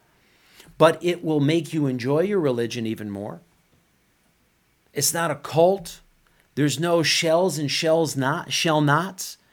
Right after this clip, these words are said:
But it is a practical and theoretical philosophy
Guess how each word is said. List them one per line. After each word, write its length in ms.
But 240
it 180
is 160
a 60
practical 840
and 160
theoretical 840
philosophy 1080